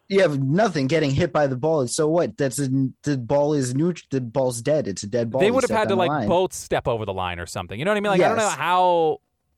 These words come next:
Speaker 1: Like,
Speaker 2: I,
Speaker 1: if
Speaker 2: I don't
Speaker 1: Pe-,
Speaker 2: know.
Speaker 1: if Peter threw it, knocked out Michelle, and then falls and lands on the line, and then Ben Stiller steps on the line, yes,
Speaker 2: That would have been
Speaker 1: double
Speaker 2: probably
Speaker 1: fault.
Speaker 2: the better play. I think that would have been
Speaker 1: Yes.
Speaker 2: the better play. Uh, I didn't write this movie,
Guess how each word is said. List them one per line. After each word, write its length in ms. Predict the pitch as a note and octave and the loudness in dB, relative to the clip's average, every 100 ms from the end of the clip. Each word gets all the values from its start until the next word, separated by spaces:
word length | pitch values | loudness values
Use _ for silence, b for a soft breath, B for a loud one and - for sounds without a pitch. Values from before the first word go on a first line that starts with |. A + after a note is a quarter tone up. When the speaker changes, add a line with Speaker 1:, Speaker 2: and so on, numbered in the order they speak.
| D#3 | 2
Speaker 1:
Like, 260 | F3 E3 | 2 4
Speaker 2:
I, 20 | F#3 | 2
Speaker 1:
if 60 | |
Speaker 2:
I 40 | D3 | 2
don't 80 | B2+ | 0
Speaker 1:
Pe-, 80 | A3+ | 0
Speaker 2:
know. 60 | - | 2
Speaker 1:
if 180 | G3+ - | 0 0
Peter 340 | G3 A3 A3+ | 0 2 2
threw 480 | G#3 - D#3 F#3 F3 | 0 -4 0 4 4
it, 180 | D3+ C#3+ | 4 2
knocked 300 | C#3+ D#3+ E3 | 0 0 0
out 160 | F3+ E3+ | 0 0
Michelle, 680 | D#3 - E3 D3 A#2+ A#2+ A#2 _ _ _ | -2 -2 0 2 2 -2 -6 _ _ _
and 220 | - D#3+ E3 | -2 2 2
then 400 | D#3+ D3 C#3 B2+ | 2 2 0 -2
falls 560 | - - D3+ D#3 E3+ | -4 2 4 4 2
and 180 | D3+ C#3+ | 0 0
lands 340 | C3+ C3+ C#3 | 0 0 0
on 160 | D3 C#3 | 0 0
the 60 | C3 | 0
line, 360 | B2 B2+ C3+ | 0 -2 -2
and 100 | C3 | -2
then 140 | B2 A#2+ | -2 -2
Ben 220 | A#2 A#2+ | -2 -4
Stiller 280 | - B2+ A#2 | -2 -2 -2
steps 340 | - A2 G#2+ | -2 -4 -4
on 100 | C3+ | -4
the 80 | D3 | -4
line, 360 | D#3+ E3 E3+ D3 | -2 -2 -4 -6
yes, 220 | - C#3 F#3+ | -2 0 0
Speaker 2:
That 80 | |
would 100 | G3 F#3+ | 0 0
have 40 | |
been 140 | E3+ E3 | 0 -2
Speaker 1:
double 100 | C3 | -2
Speaker 2:
probably 200 | D#3+ D#3+ | 0 0
Speaker 1:
fault. 60 | |
Speaker 2:
the 40 | C#3 | 0
better 140 | C3+ | -2
play. 360 | B2+ A#2 G2 - | -2 -6 -6 -8
I 100 | B2+ | -6
think 160 | D#3 D#3+ | -4 0
that 80 | D#3 | 0
would 60 | |
have 40 | C#3+ | 0
been 60 | D3 | -2
Speaker 1:
Yes. 20 | |
Speaker 2:
the 40 | |
better 160 | C3+ B2 | -2 -2
play. 340 | - A#2+ A#2+ | -2 -2 -2
Uh, 80 | A#2 | -2
I 160 | A#2 B2 | 0 0
didn't 160 | D#3+ D3+ | 0 -2
write 140 | C#3+ | -2
this 160 | D3 - | -4 -6
movie, 500 | C#3 C#3+ C#3+ C#3 | -6 -4 -4 -8